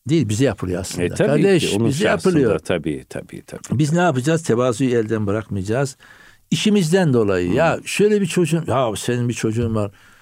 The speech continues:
Speaker 1: Abi tebrik ederim ne kadar akıllı makıllı. Tabii işte benim çocuğum ben, ben falan. Dediğin anda işte mahvoldun.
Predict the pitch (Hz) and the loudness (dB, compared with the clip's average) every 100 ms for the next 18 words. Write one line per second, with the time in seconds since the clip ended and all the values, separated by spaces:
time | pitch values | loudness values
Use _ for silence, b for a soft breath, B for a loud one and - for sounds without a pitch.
0 | B - 101 101 - - - - - 113 | B -10 -6 -6 -6 -14 -20 -8 -2 0
1 | 135 123 120 104 120 107 - 98 117 107 | 2 2 2 2 0 0 -2 -4 -4 -2
2 | 104 - - - - - 82 80 104 - | -4 -6 -8 -6 -8 -8 -10 -8 -8 -8
3 | 82 101 85 95 78 90 87 - 80 80 | -8 -6 -4 -6 -6 -8 -8 -10 -10 -4
4 | 127 226 220 220 208 190 185 190 170 b | 0 2 4 2 2 2 2 0 -2 b
5 | b b b b b - - 107 101 82 | b b b b b -14 -4 -2 -2 -4
6 | 98 110 | -8 -8